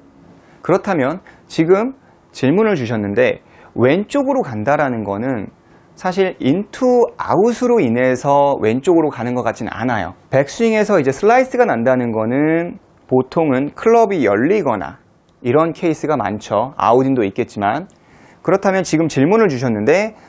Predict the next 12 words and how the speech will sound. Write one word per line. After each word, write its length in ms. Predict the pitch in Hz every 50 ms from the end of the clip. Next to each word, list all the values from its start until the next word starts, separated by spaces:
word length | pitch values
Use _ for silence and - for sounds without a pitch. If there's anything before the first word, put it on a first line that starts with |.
| - _
그 200 | - 185 214 220
부분 260 | - 143 135 190 208
같은 240 | 202 180 - 165 139
경우는 400 | 127 117 117 139 160 147 107 - - _ _ - _ _
백스윙에 580 | - 127 131 135 135 - - - 254 262 254 247
올라가서 760 | 175 117 107 113 120 123 117 110 107 107 - - 151 135 107 90
왼쪽으로 580 | - 120 135 180 196 - 269 262 247 247 233 220
간다라는 760 | 208 202 196 190 180 185 180 180 180 175 156 127 117 110 107
거는 300 | 101 104 110 135 165 156
이제 260 | 127 110 120 120 120 - - - _ _
두 160 | - 131 127
개겠죠. 600 | 131 202 214 180 131 - - - 160 185 202